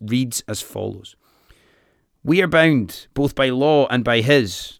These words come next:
by that I mean Robert Bruce, Robert Bruce's, "merits that our freedom may still be maintained, and by him, come what may,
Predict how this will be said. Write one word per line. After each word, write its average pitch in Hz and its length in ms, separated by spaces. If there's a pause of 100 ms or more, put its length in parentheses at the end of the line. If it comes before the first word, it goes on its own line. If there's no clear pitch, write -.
(100)
by 98 340
that 101 200
I 98 40
mean 90 200
Robert 95 320
Bruce, 101 420 (420)
Robert 92 280
Bruce's, 95 460 (720)
"merits 143 420
that - 140
our 160 200
freedom 147 560 (380)
may 117 100
still 139 280
be 135 120
maintained, 120 600
and 107 220
by 143 220
him, 110 340 (380)
come 170 320
what 170 200
may, 117 360